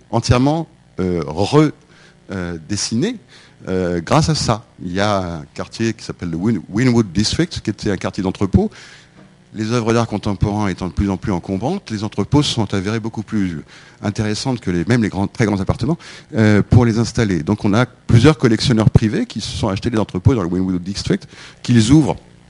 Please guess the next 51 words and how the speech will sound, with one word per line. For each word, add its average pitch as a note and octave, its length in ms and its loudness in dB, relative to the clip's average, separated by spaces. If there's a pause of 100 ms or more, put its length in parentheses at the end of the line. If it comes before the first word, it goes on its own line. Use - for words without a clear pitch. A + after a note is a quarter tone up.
(280)
au A#2+ 80 4
public G#2+ 640 2
à D#2 60 -4
l'occasion D#2 380 -6
de E2 40 -4
la D#2 80 -6
foire, D3 300 -4 (960)
euh, F#2 300 2
et F2+ 40 -8
dans F2+ 120 -4
lesquels D#3+ 220 -2
leurs B2+ 120 0
collections F#2+ 280 -4
sont C#3+ 180 -8
installées. F2 340 -8 (680)
Je F2+ 80 -8
vous F2+ 80 -10
parle A2+ 240 0
là C#3+ 100 4
de A#2 80 -4
plusieurs G2+ 360 -8
milliers G#2 360 -4
de A#2 60 -8
mètres G2+ 200 -8
carrés, D#2 280 -4 (220)
hein. E2+ 80 -12 (640)
Euh, C#2+ 460 -12 (760)
je - 120 -14
crois G2+ 180 -6
que - 80 -8
la D#2 60 -8
collection E2 380 -8
de F2 60 -6
Margulis, E2 460 -4
c'est - 320 -6
sur - 320 -10
quatre - 220 -6
ou F#2 40 -6
cinq - 260 -10
mille E2+ 120 -6
mètres D#2+ 180 -10
carrés. B2 380 -2 (380)
Pour F#2 120 0
vous F2 140 -4
donner F2 180 -4
un E2+ 260 -2
ordre D#2+ 200 -6
d'idée E2+ 300 0
et G2+ 60 4
de - 40 -12
proportion, E3 640 -2